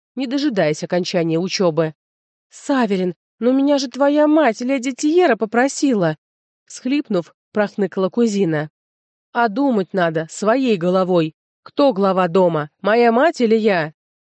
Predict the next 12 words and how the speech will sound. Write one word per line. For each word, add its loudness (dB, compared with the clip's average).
Слёзы -4
катились -4
из -10
глаз -4
Мэтт -2
градом, -2
и -6
мне 0
стало -4
немного -2
её -2
жаль. -4